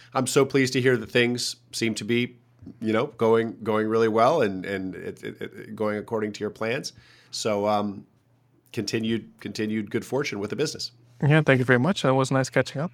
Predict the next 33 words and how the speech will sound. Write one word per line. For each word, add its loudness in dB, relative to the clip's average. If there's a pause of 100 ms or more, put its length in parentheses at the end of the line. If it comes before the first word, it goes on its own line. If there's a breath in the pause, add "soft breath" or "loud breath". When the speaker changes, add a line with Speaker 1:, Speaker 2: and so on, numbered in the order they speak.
(120)
Speaker 2:
Sure. -6 (1300)
Speaker 1:
Next 4
up, 6 (140)
number 6
three, 6
Cassie 2
Niekamp. 2 (680)
Cassie's 8
episode 6
was -2
buying 6
a 4
one 2
point -4
two 2
million 6
dollar 6
fencing 2
business 0
and -2
earning 2
trust 0
quickly. -4 (540)
That's 8
episode 4
seventeen 4
from -2
August 4
twenty 4
twenty-one. 2 (400)
Here 2
she 4
is. -2